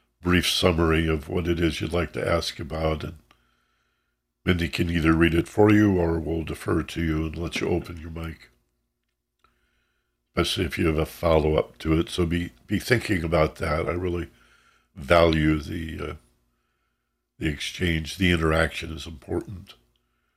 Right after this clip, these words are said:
Uh, everybody benefits from that, so hope, uh, hope you'll share what's going on in your head here.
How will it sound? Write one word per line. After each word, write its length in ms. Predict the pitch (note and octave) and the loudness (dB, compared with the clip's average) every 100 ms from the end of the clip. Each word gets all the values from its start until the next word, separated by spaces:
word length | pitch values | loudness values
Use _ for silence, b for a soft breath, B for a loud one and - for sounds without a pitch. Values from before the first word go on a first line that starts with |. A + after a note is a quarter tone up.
| _ _ _ _ _ _ _ | _ _ _ _ _ _ _
Uh, 160 | A#2 E2 | -14 -10
everybody 400 | D#2+ D#2 D#2+ D#2+ | -4 0 0 2
benefits 560 | D#2+ D#2+ D#2 F2+ F2 | 0 0 -4 -8 -8
from 200 | - F2 | -8 -8
that, 260 | F2 F2+ - | -8 -8 -8
so 180 | - E2+ | -6 0
hope, 360 | G2 D#2+ - | 0 0 -4
uh, 200 | F#2 D#2 D2 _ _ _ _ _ _ _ | -2 -2 -6 _ _ _ _ _ _ _
hope 200 | F#2+ - | -4 -4
you'll 120 | - G2 | -4 -2
share 380 | - F2 E2+ | 0 4 4
what's 220 | D#2+ D#2 - | 4 0 -2
going 300 | F2+ E2+ E2 | -2 0 2
on 220 | D#2 D#2 | 0 -2
in 140 | D2+ | -6
your 140 | C#2+ C#2+ | -8 -8
head 260 | D#2 D#2+ | -6 -8
here. 260 | D2 D2+ | -8 -14